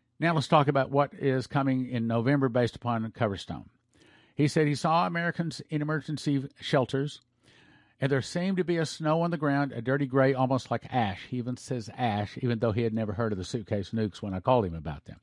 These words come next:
Matter of fact, he'd never heard of the name Dimitri Duduman. He said he saw people hud-, huddled, huddled together and shivering. So that's another thing. Do you have some kind of a heat?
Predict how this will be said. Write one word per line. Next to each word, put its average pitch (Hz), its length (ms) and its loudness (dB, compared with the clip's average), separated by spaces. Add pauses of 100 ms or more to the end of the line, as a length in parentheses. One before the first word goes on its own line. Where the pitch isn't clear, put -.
(220)
Matter 143 120 -2
of - 60 -6
fact, 131 200 -2
he'd 123 140 -2
never 127 200 -2
heard 127 160 2
of 123 60 -2
the 123 60 2
name 135 240 0
Dimitri 131 380 0
Duduman. 147 340 6 (1200)
He 160 140 0
said 165 180 2
he 143 80 0
saw 180 260 4
people 170 300 2
hud-, 165 340 2
huddled, 185 440 0
huddled 190 420 0
together 135 360 0
and 127 180 -2
shivering. 104 460 -2
So 117 280 0
that's 135 280 -6
another 185 300 0
thing. 98 200 -8 (640)
Do 135 140 0
you 190 240 0
have 170 300 -2
some 165 260 -4
kind 156 300 -2
of 139 60 -4
a 135 60 0
heat? 123 340 -2